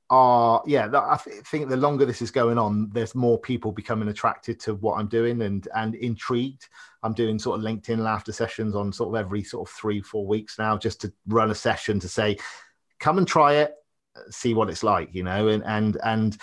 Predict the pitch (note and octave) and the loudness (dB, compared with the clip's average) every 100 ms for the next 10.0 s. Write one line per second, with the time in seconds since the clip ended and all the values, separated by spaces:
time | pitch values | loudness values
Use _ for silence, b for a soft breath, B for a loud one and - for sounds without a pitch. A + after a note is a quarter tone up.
0 | B B B _ A#2 A2 - C#3 C3 A#2+ | B B B _ 2 2 2 0 2 2
1 | - A2+ G2 G#2 B2 G#2+ G#2+ G#2 G2+ G#2+ | 0 0 0 2 2 2 -2 0 2 2
2 | - A2+ G#2+ F#2 - C#3 B2 G2 - F#2+ | 0 -2 0 -2 -2 -2 0 -4 -2 -6
3 | - F2+ F#2+ - G2 G2 - _ _ A#2 | -6 -8 -8 0 2 2 0 _ _ 0
4 | G2+ E2+ - E3 - - - - E2+ C3 | 2 2 2 0 0 -6 -10 -4 -2 -2
5 | - G2 A2 - C#3+ C#3+ C3 A2+ G#2+ A2 | -4 -6 -4 -2 -2 0 0 0 0 2
6 | G#2 G#2 E2+ A2+ F#2+ F#2 F#2+ - A2 F#2 | 2 0 -2 -2 -2 -2 -4 -2 0 2
7 | A#2 - A2+ G#2 - A#2 - G#2 G2 F2+ | 2 0 -4 -4 -2 -2 -2 -2 -2 -2
8 | F#2 - - - - A2 A2 - C#3 D3 | -6 -8 -16 -16 -6 -2 -2 -2 -2 0
9 | B2+ - B2+ F#2 F2 - E2 D#2+ G#2 | -2 -4 -4 -4 -10 -8 -6 -2 -2